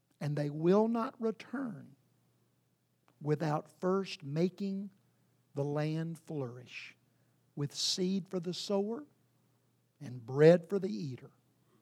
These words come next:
so my word goes out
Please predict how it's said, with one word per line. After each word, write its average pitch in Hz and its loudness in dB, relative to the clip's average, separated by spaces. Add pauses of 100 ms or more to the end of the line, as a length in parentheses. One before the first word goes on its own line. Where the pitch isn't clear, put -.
(680)
so 196 4
my 196 0
word 135 -6 (800)
goes 160 2
out 147 -4